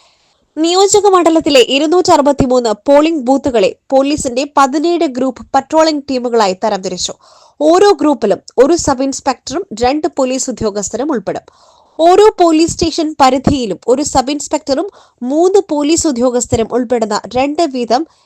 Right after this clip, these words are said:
എൽ ആൻഡ് ഒ പട്രോളിംഗ് വിഭാഗത്തെ നിയോഗിച്ചു. ഇതോടൊപ്പം ഒരു സബ് ഇൻസ്പെക്ടറും നാല് പോലീസ് ഉദ്യോഗസ്ഥരും ഉൾപ്പെടുന്ന ക്യു ആർ ടി എയും നിയോഗിച്ചിട്ടുണ്ട്. ഗ്രൂപ്പ് പട്രോൾ ഓഫീസർമാർ അവരുടെ പരിധികളിലെ പോളിംഗ് ബൂത്തുകളിൽ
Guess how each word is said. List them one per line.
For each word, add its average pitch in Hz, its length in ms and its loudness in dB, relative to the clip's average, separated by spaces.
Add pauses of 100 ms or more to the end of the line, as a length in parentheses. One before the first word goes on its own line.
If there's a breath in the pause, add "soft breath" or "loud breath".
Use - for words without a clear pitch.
(140)
എൽ 320 260 2
ആൻഡ് 339 280 0
ഒ 240 240 2 (200)
പട്രോളിംഗ് 285 520 0
വിഭാഗത്തെ 226 520 -4
നിയോഗിച്ചു. 220 520 -4 (400 soft breath)
ഇതോടൊപ്പം 311 500 2
ഒരു 285 160 0
സബ് 285 320 -2
ഇൻസ്പെക്ടറും 311 720 -4
നാല് 269 440 0 (100)
പോലീസ് 277 340 -2
ഉദ്യോഗസ്ഥരും 254 600 -6
ഉൾപ്പെടുന്ന 240 460 -4 (420 soft breath)
ക്യു 339 100 0
ആർ 370 300 4
ടി 311 60 0
എയും 247 420 0
നിയോഗിച്ചിട്ടുണ്ട്. 214 680 -4 (480)
ഗ്രൂപ്പ് 359 420 0
പട്രോൾ 370 340 4
ഓഫീസർമാർ 285 720 0
അവരുടെ 311 460 0
പരിധികളിലെ 262 640 0 (120)
പോളിംഗ് 269 360 0
ബൂത്തുകളിൽ 233 500 -2